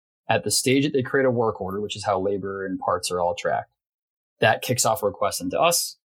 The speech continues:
and gives us information about that unit and all the information about the work order. At the time that they receive the parts,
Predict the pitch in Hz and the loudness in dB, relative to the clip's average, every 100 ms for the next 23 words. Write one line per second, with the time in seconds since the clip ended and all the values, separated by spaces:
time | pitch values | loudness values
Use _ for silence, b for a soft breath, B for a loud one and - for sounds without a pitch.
0 | _ 101 95 90 90 - 123 127 127 107 | _ -2 -2 -4 -8 0 2 2 0 0
1 | 95 87 90 85 - _ _ 95 101 107 | 0 0 -2 -4 -8 _ _ -2 0 0
2 | - 90 87 82 85 - 98 - 85 80 | -2 -4 -4 -4 -8 -4 -4 -4 -4 -4
3 | - 92 139 147 151 143 - _ _ _ | -4 0 0 2 0 0 -4 _ _ _
4 | _ _ _ _ _ 113 110 95 - 120 | _ _ _ _ _ 2 2 0 2 4
5 | 120 113 104 101 95 104 85 - 170 170 | 4 2 2 2 0 -4 -8 0 2 2
6 | - - | 0 -4